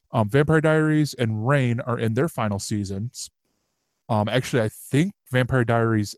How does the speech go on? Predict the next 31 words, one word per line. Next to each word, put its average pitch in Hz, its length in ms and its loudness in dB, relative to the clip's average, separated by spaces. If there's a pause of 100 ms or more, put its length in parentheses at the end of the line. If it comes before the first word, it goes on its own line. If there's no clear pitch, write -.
(100)
ends 123 640 -2 (640)
on 120 220 2
the 107 160 -4
seventeenth, - 1040 -2 (240)
if 123 160 -4
I 113 60 2
remember 104 280 0
correctly, 95 500 -4 (960)
um, 110 220 -2
or 120 160 2
just 123 460 -2
ended. 117 500 -4 (1500)
But 127 360 0 (400)
Crazy 165 320 2
Ex-Girlfriend, 131 840 0
The 120 180 -6
One 120 140 0
Hundred, 131 320 0
Riverdale, 117 440 0
Legends 139 260 0
of 113 80 -6
Tomorrow, 113 400 -2
Arrow, 123 440 2
Supernatural, 123 720 0 (360)
Jane 147 200 2
the 131 80 0
Virgin, 123 320 2
Supergirl, 117 520 0
and 107 140 -2
Flash 123 380 0
have 110 160 -2